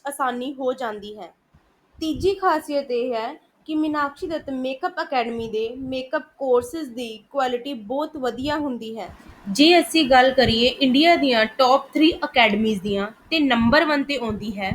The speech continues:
ਮੇਰੀ ਬਿੰਦੀਆਂ ਇੰਟਰਨੈਸ਼ਨਲ ਅਕੈਡਮੀ, ਜਿਸ ਨੂੰ ਹਾਈ ਟ੍ਰੇਨਿੰਗ, ਗੁਣਵੱਤਾ ਅਤੇ ਸਿਖਲਾਈ, ਹੰਡਰਡ ਪਰਸੈਂਟ ਪਲੇਸਮੈਂਟ ਦੇਣ ਦੀ ਵਜ੍ਹਾ ਤੋਂ ਪੰਜ ਵਾਰੀ ਇੰਡੀਆ ਦੀ ਬੈਸਟ ਅਕੈਡਮੀ ਦੀ ਖਿਤਾਬ ਮਿਲ ਚੁੱਕੀ ਹੈ।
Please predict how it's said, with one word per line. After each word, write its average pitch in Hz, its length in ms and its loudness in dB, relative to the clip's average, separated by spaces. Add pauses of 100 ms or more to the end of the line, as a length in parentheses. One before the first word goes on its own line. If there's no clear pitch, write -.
(240)
ਮੇਰੀ 254 280 -18
ਬਿੰਦੀਆਂ 226 420 -20
ਇੰਟਰਨੈਸ਼ਨਲ 220 680 -20 (100)
ਅਕੈਡਮੀ, 175 500 -20 (200)
ਜਿਸ 247 200 -16
ਨੂੰ 262 160 -12
ਹਾਈ 220 200 -12
ਟ੍ਰੇਨਿੰਗ, 220 340 -14
ਗੁਣਵੱਤਾ 208 500 -12
ਅਤੇ 202 200 -12
ਸਿਖਲਾਈ, 214 500 -8
ਹੰਡਰਡ 214 420 -4
ਪਰਸੈਂਟ 220 300 -12
ਪਲੇਸਮੈਂਟ 202 480 -10
ਦੇਣ 220 240 -8
ਦੀ - 180 -8
ਵਜ੍ਹਾ 196 240 -8
ਤੋਂ 196 200 -10 (880)
ਪੰਜ 233 240 0
ਵਾਰੀ 226 240 0
ਇੰਡੀਆ 214 340 -2
ਦੀ 202 140 -6
ਬੈਸਟ 220 300 -2
ਅਕੈਡਮੀ 202 380 -2
ਦੀ 202 140 -6
ਖਿਤਾਬ 196 340 -4
ਮਿਲ 190 180 -4
ਚੁੱਕੀ 180 340 -6
ਹੈ। - 60 -4